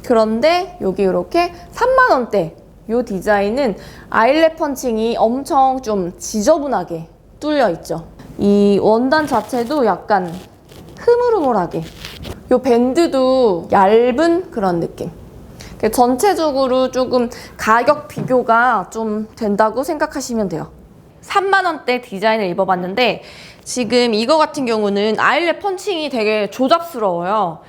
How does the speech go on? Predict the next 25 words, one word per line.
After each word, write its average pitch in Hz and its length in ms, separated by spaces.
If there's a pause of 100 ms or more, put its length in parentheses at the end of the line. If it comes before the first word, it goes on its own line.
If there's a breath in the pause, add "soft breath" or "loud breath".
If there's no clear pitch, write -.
(180 loud breath)
그리고 247 580 (440 loud breath)
역시 202 240
차이 508 320
나더라고요. 170 600 (440)
이거는 277 440
정말 240 340
한 247 140
이십 233 260
대 320 100
초반? 427 540
요 247 140
정도까지는 277 640
괜찮지만, 220 840 (380 loud breath)
조금 294 300
이십 - 220
대 247 120
한 240 300
중후반 262 600
이렇게 254 500
가신다면 208 760 (300 loud breath)
이 240 180
아이템은 226 460
좀 202 120
비추해요. 180 640 (140)
그리고 247 720